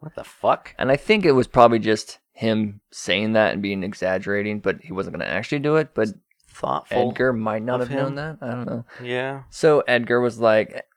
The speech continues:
Speaker 2: "Yeah, I can see what you're trying to do. All right, I'll, I'll send some letters to my father and we'll try to get this patched up."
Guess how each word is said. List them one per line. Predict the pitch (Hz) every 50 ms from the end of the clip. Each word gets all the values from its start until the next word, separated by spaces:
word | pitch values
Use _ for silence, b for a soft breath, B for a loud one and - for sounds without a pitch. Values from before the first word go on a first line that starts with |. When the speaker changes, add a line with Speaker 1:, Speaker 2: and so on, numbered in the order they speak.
| _ _ _
Speaker 2:
"Yeah, | - - 196 190 185 185
I | 175 165
can | - - 127
see | 113 - - 117
what | 110 104
you're | 110 113
trying | - - 107 104 107
to | 104 98
do. | 101 98 95 95
All | 98 104 92
right, | 90 90 92
I'll, | 92 95 98 - _ _ -
I'll | - - 113
send | - - 101 104 104
some | - - 95 98 95
letters | 95 98 95 92 95 -
to | - - 104
my | 82 85 107
father | - - - 92 92 92 92 92 92 95 95 92
and | 92 90 90 - _ _ _ _ _ -
we'll | - 104
try | 104 - - 85 80
to | 82 82 87 - _ _ _
get | - - -
this | 87 -
patched | - - - 71 - - - -
up." | 104 95 - -